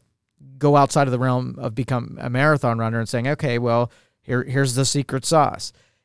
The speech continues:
And, but I had some bad, uh,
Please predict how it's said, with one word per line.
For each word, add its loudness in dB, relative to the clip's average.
And, -2
but -2
I 8
had 8
some 0
bad, 2
uh, 0